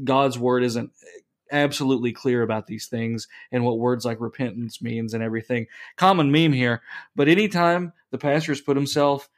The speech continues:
in the position of the certain, of the serpent in the Garden of Eden, saying, "Hath God indeed said," and well, actuallying everybody, he needs to examine himself, and nine times out of ten, he needs to repent. But perhaps he too is hardened.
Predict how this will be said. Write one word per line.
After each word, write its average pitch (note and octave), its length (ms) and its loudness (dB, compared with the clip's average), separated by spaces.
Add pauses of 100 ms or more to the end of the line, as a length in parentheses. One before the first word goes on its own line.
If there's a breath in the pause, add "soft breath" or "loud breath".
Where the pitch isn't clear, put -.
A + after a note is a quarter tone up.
in C#3 80 -2
the C3 60 0
position C3+ 380 0
of B2 40 -2
the A#2 80 -2
certain, C3 580 -2
of A#2 160 -6
the A2+ 60 -8
serpent C3 420 0
in A#2+ 60 -4
the A#2+ 80 -2
Garden B2 260 0
of A2+ 100 -4
Eden, A#2+ 360 -2 (1000 soft breath)
saying, B2 280 -2
"Hath A#2 240 -2
God B2 200 2
indeed A#2+ 260 0
said," A#2+ 500 0 (340)
and B2 120 -4
well, A#2+ 220 2
actuallying A#2+ 580 -2
everybody, A#2+ 580 2 (180)
he D#3+ 120 2
needs D#3 260 6
to D3 100 2
examine B2 340 2
himself, A#2+ 540 0 (320 loud breath)
and B2 140 0
nine B2+ 180 4
times B2+ 220 0
out A#2 80 2
of A2+ 100 -4
ten, A#2+ 160 -2
he D3 320 2
needs B2 260 2
to A#2+ 100 -2
repent. A2 420 -6 (320 loud breath)
But A#2+ 120 -4
perhaps B2 500 0
he B2 200 -4
too A2+ 400 -2 (560)
is B2 140 -2
hardened. A#2+ 480 -2